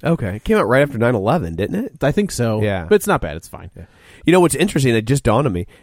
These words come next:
Speaker 1: is, um, so Steve Martin is doing the narration for the film.
Speaker 2: Didn't realize that till the credits.
Speaker 1: You didn't realize that was Steve Martin?
Speaker 2: I didn't. It,
Speaker 1: Wow, his voice is so
Speaker 2: it,
Speaker 1: instantly
Speaker 2: it, it,
Speaker 1: recognizable to
Speaker 2: like,
Speaker 1: me.
Speaker 2: as soon as I saw it, I was like, "Wow, why did I not know that? Of course that was
Speaker 1: Yeah.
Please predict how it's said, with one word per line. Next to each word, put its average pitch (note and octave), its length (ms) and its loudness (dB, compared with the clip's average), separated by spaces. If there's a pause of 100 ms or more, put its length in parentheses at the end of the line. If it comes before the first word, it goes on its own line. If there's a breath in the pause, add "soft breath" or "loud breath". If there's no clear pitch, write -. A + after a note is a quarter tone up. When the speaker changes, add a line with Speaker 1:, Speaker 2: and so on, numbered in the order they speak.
(140 soft breath)
Speaker 1:
is, A2+ 360 0
um, F#2+ 380 -4 (280)
so - 180 -4
Steve - 260 0
Martin B2 300 4
is G#2 100 0
doing G#2+ 220 2
the G2 60 0
narration G2 480 0
for E2+ 100 -8
the D#2+ 100 -6
film. F#3 200 4
Speaker 2:
Didn't G3+ 80 2
realize F#3+ 320 4
that G3 260 2
till C3+ 100 0
the C3+ 60 0
credits. - 480 -8
Speaker 1:
You D3 80 6
didn't G3 180 0
realize D#3+ 260 6
that D#3+ 60 6
was B2 120 4
Steve E3 200 0
Martin? A2 300 2
Speaker 2:
I D3+ 100 0
didn't. A#2 480 -6
It, - 60 4
Speaker 1:
Wow, D3+ 160 4
his C#3 140 2
voice C#3 280 4
is G#2+ 80 -4
so A#2+ 120 0
Speaker 2:
it, A2 80 -4
Speaker 1:
instantly A#2+ 260 4
Speaker 2:
it, G#2+ 60 6
it, - 20 8
Speaker 1:
recognizable G2+ 420 4
to G3 40 4
Speaker 2:
like, G3+ 100 6
Speaker 1:
me. F#3+ 60 4
Speaker 2:
as - 80 -2
soon A#3 120 2
as F#3+ 80 4
I D#3 80 4
saw G3+ 160 0
it, G3 40 4
I - 20 4
was F3 100 2
like, D#3+ 160 0
"Wow, G3+ 340 -10
why D4 240 -8
did C#4 120 -2
I C4 100 2
not B3 220 0
know C4+ 220 4
that? D3 200 2
Of C#3 120 -2
course B3 260 -2
that C#3 100 2
was A#2+ 140 0
Speaker 1:
Yeah. A2+ 60 4